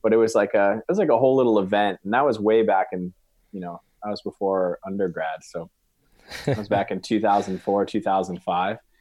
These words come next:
But I, it's still, even then, I didn't really like being in the gym.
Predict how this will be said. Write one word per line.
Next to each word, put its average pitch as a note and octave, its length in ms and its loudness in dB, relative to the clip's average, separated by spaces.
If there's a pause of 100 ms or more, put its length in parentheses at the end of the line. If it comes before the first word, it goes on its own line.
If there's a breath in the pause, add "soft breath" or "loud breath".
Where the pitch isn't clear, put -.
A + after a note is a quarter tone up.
(680)
But B2+ 100 4
I, C3 200 6
it's D#3+ 160 0
still, C#4+ 220 4
even F#3 220 4
then, B2 200 4
I A#2 120 4
didn't D3+ 220 2
really D#3 220 4
like G#2+ 340 4
being G2+ 200 0
in F#2+ 100 -2
the F#2 80 0
gym. F2+ 520 -4